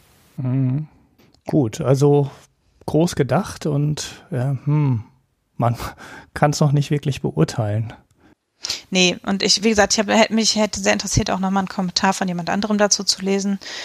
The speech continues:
Speaker 2: Das kommt vielleicht noch, wenn es dann das Konzept etwas, etwas weiter aus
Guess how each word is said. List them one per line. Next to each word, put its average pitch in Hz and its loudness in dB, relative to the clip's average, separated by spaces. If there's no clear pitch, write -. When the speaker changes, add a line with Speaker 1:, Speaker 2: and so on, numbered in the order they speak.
Speaker 2:
Das 185 -4
kommt 208 -2
vielleicht 202 2
noch, 196 0
wenn 185 0
es 180 -2
dann 185 -2
das 185 -6
Konzept - -6
etwas, - -2
etwas 190 -4
weiter 185 -2
aus - -2